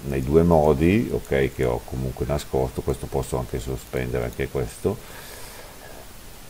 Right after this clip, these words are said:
Poi ho messo il, la curva di base, che è, eh, che è questa qui, ok, questa qui viola,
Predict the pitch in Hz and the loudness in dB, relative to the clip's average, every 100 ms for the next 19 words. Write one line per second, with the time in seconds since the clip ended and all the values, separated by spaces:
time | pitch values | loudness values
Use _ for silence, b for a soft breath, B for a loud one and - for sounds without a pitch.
0 | - - - - - - - - - - | -16 -10 -10 -10 -18 -18 -18 -18 -16 0
1 | - 123 113 101 90 80 107 101 80 82 | 12 12 12 12 10 10 12 12 10 4
2 | 87 90 95 104 87 - 87 80 92 92 | 2 6 10 12 10 6 8 8 6 6
3 | 87 82 78 76 95 85 76 76 92 92 | 8 8 6 4 6 6 6 6 12 12
4 | 87 85 101 139 147 - 80 82 90 - | 12 12 12 10 8 2 6 8 8 4
5 | 85 76 80 85 - 78 73 71 69 69 | 2 6 8 6 2 0 2 2 2 2
6 | 67 65 65 65 64 - - - - - | 0 0 0 -2 -4 -6 -14 -16 -16 -14
7 | - 73 67 76 - 78 - 67 71 107 | -2 -2 0 -2 0 -2 -2 0 4 4
8 | - - 67 - - 53 58 78 - 62 | 0 -8 -12 -8 -6 -4 -2 -2 -2 -6
9 | - - 67 62 65 60 62 87 | -6 -6 -4 -2 -2 0 2 2